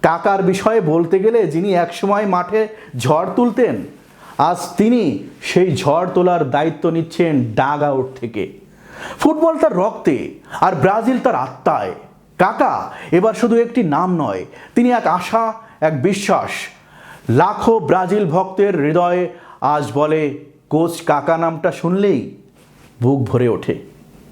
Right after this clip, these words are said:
হয়তো আবার কোনো এক বিশ্বমঞ্চে কাকার নেতৃত্বে ব্রাজিল ফিরবে পুরনো সোনালী ঐতিহ্যে। সময়ের অপেক্ষা মাত্র।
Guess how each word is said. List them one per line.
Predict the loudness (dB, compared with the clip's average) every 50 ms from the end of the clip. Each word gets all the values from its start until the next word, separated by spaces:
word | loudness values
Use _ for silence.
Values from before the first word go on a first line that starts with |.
| -20 -20 -20 -20 -20 -20 -20 -20 -20 -20 -20 -20 -20 -16 -12 -12 -10 -8 -8 -8 -2 0
হয়তো | 2 2 2 2 2
আবার | 2 2 2 2 2 0 0
কোনো | 0 0 0 2
এক | 2 2
বিশ্বমঞ্চে | 2 0 2 2 0 2 2 0 0 2 0 2
কাকার | 2 2 2 2 2 2 0 0 2
নেতৃত্বে | 0 0 0 0 -2 -4 -2 0 2 2 2 2
ব্রাজিল | 2 2 2 2 2 2 2 2 2 2 2
ফিরবে | 0 0 2 2 2 2 0 0
পুরনো | 0 0 0 0 0 -2 -4
সোনালী | -4 -4 -4 -2 -2 0 0 0 -2 -2 -6 -12 -14 -6 -2
ঐতিহ্যে। | -2 0 0 0 -2 -2 -2 -2 -4 -4 -4 -8 -18 -20 -20 _ -20 -20 -20 -20 -20 -20 -20 -16 -10 -2
সময়ের | 0 2 2 2 2 0 0
অপেক্ষা | 0 0 -2 -2 0 0
মাত্র। | 0 0 0 -2 -4 -4